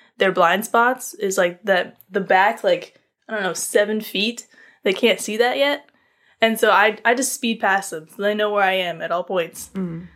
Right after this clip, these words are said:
Speaker 1: And so basically, I was at, I was at that, like, back seven feet of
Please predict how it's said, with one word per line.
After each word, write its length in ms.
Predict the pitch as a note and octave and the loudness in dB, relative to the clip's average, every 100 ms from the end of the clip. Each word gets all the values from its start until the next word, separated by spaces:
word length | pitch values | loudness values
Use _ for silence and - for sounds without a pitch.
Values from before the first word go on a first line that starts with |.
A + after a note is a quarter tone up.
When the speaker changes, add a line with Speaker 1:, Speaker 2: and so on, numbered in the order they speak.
| _ _ | _ _
Speaker 1:
And 580 | A3+ A3 G#3+ G#3+ G#3 - _ | 4 6 4 2 -2 -10 _
so 160 | - A#3+ | -2 2
basically, 420 | A#3+ B3 B3+ B3 | 4 2 2 2
I 120 | F3+ | 4
was 240 | A3+ C4 A3+ | 4 4 4
at, 380 | G#3+ A3 A3+ - _ _ _ | 4 4 2 -4 _ _ _
I 100 | G#3+ | 2
was 260 | A3 G#3+ G#3+ | 2 0 0
at 240 | G#3 A3+ - | 2 2 2
that, 160 | G#3 | 0
like, 180 | F#3+ F#3 | 0 -2
back 280 | F#3+ F#3 - | -4 -4 -4
seven 300 | G#3 G3 F#3+ | -4 -4 -6
feet 280 | - G3+ - | -12 -12 -4
of 240 | G3 G3 | -4 -4